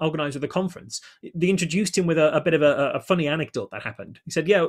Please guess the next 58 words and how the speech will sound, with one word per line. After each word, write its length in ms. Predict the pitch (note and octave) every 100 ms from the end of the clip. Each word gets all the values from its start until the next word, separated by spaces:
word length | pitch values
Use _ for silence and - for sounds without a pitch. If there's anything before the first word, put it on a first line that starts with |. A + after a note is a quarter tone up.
| - F3
so 160 | F3+ G#3+
Iro 240 | A3 A3
was 140 | G3
meant 200 | F3+ G3
to 140 | F#3+ F3+
arrive 360 | E3+ D#3+ D#3 - - -
yesterday 440 | D3+ F3 G3+ F#3+
on 100 | C3
Thursday, 640 | - D#3+ E3 E3 E3 E3 E3 - _
but, 240 | D#3 - E3
uh, 100 | D3+
there 60 |
was 100 | E3
a 40 | F3+
mix-up, 520 | G#3+ A#3+ - A2+ - _ _
and 120 | E3+
he 80 | F#3
ended 180 | G3 F3
up 100 | F3
arriving 300 | E3 E3 D#3+
on 180 | D#3 D#3
Wednesday 440 | F3+ F3+ D#3 C#3
instead. 400 | C3+ - E3+ B2
And 100 | B2+
we 60 | C3
were 60 |
just 140 | C#3+ -
talking 320 | E3+ E3 D#3
at 80 | C3
cross 220 | D3 C#3
purposes 420 | D3+ D3 C3+ C3
the 80 | C3+
whole 160 | C3+
time, 360 | B2+ C3 B2+ A#2+ - -
and 120 | C3 C#3+
we 80 |
didn't 240 | D#3 F#3 D#3
realize 460 | F3 F#3+ E3 D#3
he 60 | C#3
was 80 | C#3+
gonna 160 | D3
arrive 260 | C#3+ C#3 C3
on 100 | C3
Wednesday. 320 | C3+ C3+ C3+
And 80 | C3+
we 60 | C#3+
had 60 |
to 80 | C#3+
race 320 | D#3 G3+ F#3+
to 100 | -
the 80 | E3
ho-, 220 | E3+ F3
to 140 | D#3 D#3+
the 160 | D3+
airport 460 | D#3 D#3 C#3+ C#3+ -
twenty-four 420 | - E3 - D#3
hours 240 | C#3+ C#3 C3
early, 320 | C3 A#2+